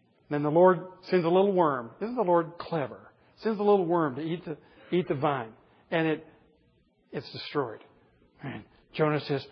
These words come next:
"I'm so angry, I could die." <laughs> And God just simply says, "Jonah, do you have a right to be angry?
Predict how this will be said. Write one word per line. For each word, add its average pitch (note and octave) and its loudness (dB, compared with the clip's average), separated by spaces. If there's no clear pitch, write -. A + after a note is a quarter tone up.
"I'm D#3 -4
so D#3 2
angry, D3+ -2
I F#3 4
could C3 -4
die." - -4
<laughs> G3+ 2
And C#3+ -4
God F3 6
just E3+ -4
simply E3 -2
says, C3+ -4
"Jonah, B3+ -10
do E4 -8
you E4+ 0
have D#4+ -6
a G3 -8
right C3+ -10
to E3 -14
be C#3+ -10
angry? D3+ -12